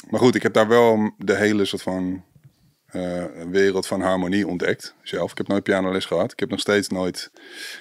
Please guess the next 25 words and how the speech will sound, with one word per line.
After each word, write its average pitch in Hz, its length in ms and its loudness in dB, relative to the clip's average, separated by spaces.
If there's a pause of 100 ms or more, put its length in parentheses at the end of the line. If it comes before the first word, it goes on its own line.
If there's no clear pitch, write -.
(160)
eh, 85 320 -4
muziektheorie 92 720 -2
gehad. 104 320 0
Ik 101 80 -12
weet 90 140 0
nog 87 100 -8
steeds 95 380 0
niet 92 320 -2
hoe 98 160 -4
je 90 80 -2
noten 101 260 0
moet 117 100 -2
lezen. 120 380 0 (720)
Maar 101 440 4 (260)
alles 113 300 4
wat 104 180 2
ik 110 100 0
heb 104 180 2 (180)
bedacht, 98 480 2
alles 104 220 0
wat 101 140 0
ik 110 80 -4
heb 101 240 -2 (260)
geschreven 101 680 2
aan 98 360 -2